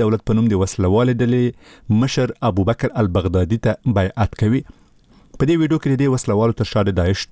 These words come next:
تورو سپین بیرغ هم لیدل کیږي. د وال سټریټ ژورنال دا لیکنه وړاندې وایي، دې تازه پرمختګونو کابل او ګاونډیان یې اندېښمن کړي، ځکه تاوتریخوالی په ترکمنستان، ازبکستان او تاجکستان کې له افغانستان سره پر پوله پرتو ولایتونو ته ور اوښتی دی.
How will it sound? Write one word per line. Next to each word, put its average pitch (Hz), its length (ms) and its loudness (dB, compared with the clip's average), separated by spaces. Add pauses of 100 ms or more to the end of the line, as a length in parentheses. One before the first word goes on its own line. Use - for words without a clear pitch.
تورو 135 240 2
سپین 104 240 0
بیرغ 82 320 -2
هم 90 160 2
لیدل 82 200 -2 (100)
کیږي. 95 280 2 (480)
د 92 220 2
وال 104 240 2
سټریټ 120 260 0
ژورنال 117 460 0
دا 117 100 0
لیکنه 117 300 0
وړاندې 113 420 2 (880)
وایي، 117 200 2 (440)
دې 135 240 0
تازه 120 240 0
پرمختګونو 120 540 -2 (100)
کابل 120 300 0
او 120 40 2
ګاونډیان 101 640 2
یې 95 140 0
اندېښمن 92 500 0
کړي، 92 320 0
ځکه 120 220 -2
تاوتریخوالی 95 580 0
په - 80 -2
ترکمنستان، 95 600 0
ازبکستان 101 440 -2
او 95 140 -2
تاجکستان 113 500 -2
کې 117 140 0
له 113 100 0
افغانستان 117 400 -2
سره 113 160 -4
پر 104 160 -4
پوله 123 240 0
پرتو 123 380 0
ولایتونو 117 520 0
ته 113 360 -2
ور 95 120 0 (120)
اوښتی 90 400 0
دی. 117 100 2